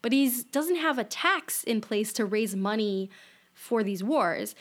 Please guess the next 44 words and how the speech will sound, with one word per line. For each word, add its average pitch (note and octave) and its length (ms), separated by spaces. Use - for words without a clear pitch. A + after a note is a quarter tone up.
And C4 280
this C4+ 200
is E4+ 140
because D#4 300
Parliament A#3+ 520
refused A3 560
to A3 80
raise G3+ 380
one. - 240
They G3 120
didn't A3+ 360
want A3 220
to A3+ 80
fund G3+ 300
more G3 200
war, C4 320
and A#3 180
they G#3+ 120
were G3+ 100
grumpy A3 520
about F#3+ 280
the G#3 80
wife C#4 420
because G3+ 520
why G#3+ 260
marry A3+ 300
a G#3 40
Catholic C#4+ 440
if G#3+ 80
she's G3+ 180
not G#3 180
gonna G3+ 140
solve G3 320
the G3+ 80
problem G3 400
of F#3 80
the F#3+ 80
fact F#3 280
that F#3 120
we're F#3+ 180
at G3 100
war G3+ 220
with F3+ 140
France, - 460